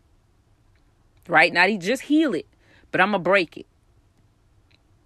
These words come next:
They, the ones that didn't do that, their generations are still going.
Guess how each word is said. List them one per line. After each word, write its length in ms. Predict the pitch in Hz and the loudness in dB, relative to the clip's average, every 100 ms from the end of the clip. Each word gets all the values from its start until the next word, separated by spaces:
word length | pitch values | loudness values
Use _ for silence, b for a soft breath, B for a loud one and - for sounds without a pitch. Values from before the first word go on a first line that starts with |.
| _ _ _ _ _ _ _ _ _ _ _ _ _ _ _ _ 165 | _ _ _ _ _ _ _ _ _ _ _ _ _ _ _ _ 0
They, 360 | 202 254 220 | 2 2 0
the 160 | 156 190 | -2 -2
ones 200 | 254 240 | 0 0
that 120 | 220 | 0
didn't 200 | 233 208 | 0 -2
do 140 | 247 | -2
that, 240 | 247 190 - - - 120 | 0 0 -2 -12 -20 -6
their 240 | 156 254 | 0 2
generations 640 | 202 233 214 233 240 233 | 2 -2 0 -2 -2 -2
are 100 | 208 | -4
still 260 | 196 214 202 | -4 -4 -4
going. 420 | 196 262 - 65 | -2 -6 -8 -16